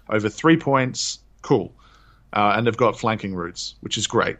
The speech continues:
And they've slightly tweaked some of the familiar maps. What they didn't test was there were certain maps where you could just fire a Piat or a grenade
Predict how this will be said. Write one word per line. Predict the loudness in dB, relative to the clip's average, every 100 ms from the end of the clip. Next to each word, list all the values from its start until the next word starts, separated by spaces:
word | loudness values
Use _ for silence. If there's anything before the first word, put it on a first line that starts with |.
| _
And | -4
they've | -2
slightly | 0 2 2
tweaked | 0 -2 -2
some | -2 0
of |
the | 0 0
familiar | -2 0 4 4
maps. | 4 2 0
What | 2
they | 2
didn't | 4 6 6 4
test | 2 0 -2 -10 -20 -20 -20 -20 0
was | 4 4
there | 4 2
were |
certain | 4 2 2 2
maps | 2 2 0 -4 -6 -12 _ _ _
where | -2 2 4 4 2 2 0
you | -2 -4
could | -2 -4 0
just | 2 2 -2
fire | -12 -20 -6 2 6 6 4
a |
Piat | 2 2 4 2 0
or | -2
a | 0
grenade | 0 2 2 2